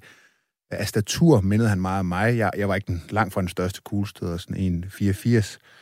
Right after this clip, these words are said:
Det var han også, så jeg var meget glad for, at han havde vundet, fordi det viste, så troede jeg også på, at jeg kunne vinde en dag. Øh, så,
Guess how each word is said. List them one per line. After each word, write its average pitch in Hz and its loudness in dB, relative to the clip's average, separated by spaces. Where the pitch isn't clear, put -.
Det 101 -2
var 92 0
han 90 -2
også, 107 4
så - -4
jeg 101 4
var 101 6
meget 120 4
glad 135 6
for, - -2
at 120 4
han 117 6
havde 104 6
vundet, 147 8
fordi 95 -6
det 104 -4
viste, 107 -2
så - -4
troede 123 4
jeg 113 8
også 123 4
på, - 4
at 120 6
jeg 143 6
kunne - 2
vinde 90 6
en 85 0
dag. 76 -6
Øh, 104 2
så, 107 -4